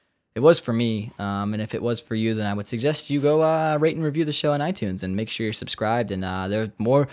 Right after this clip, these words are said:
more where that came from, baby. I might start doing that. I might start looking for, uh,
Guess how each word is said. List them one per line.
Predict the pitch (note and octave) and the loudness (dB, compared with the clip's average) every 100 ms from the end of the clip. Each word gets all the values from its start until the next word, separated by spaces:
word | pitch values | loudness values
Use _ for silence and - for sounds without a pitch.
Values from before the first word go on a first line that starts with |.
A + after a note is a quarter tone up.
| - _ | -8 _
more | C3+ | 4
where | F#3 | 6
that | C#3 - | 6 4
came | - B2+ | 0 -2
from, | G2+ A2+ G#2 | 0 -2 -2
baby. | G2+ G2+ - | -2 -2 -2
I | D3 | 2
might | A3+ | 2
start | - A#2+ | 2 0
doing | G#2+ A#2 | 0 -2
that. | G2+ F#2 | -2 -2
I | A#2 | 0
might | D3+ | 0
start | - D3+ - - | 0 0 0 -4
looking | A#2+ A#2+ A#2 A#2+ | -2 -2 0 -2
for, | A2 - G#2+ G#2 - | -2 -4 -2 -2 -2
uh, | G2 G2 | -2 -2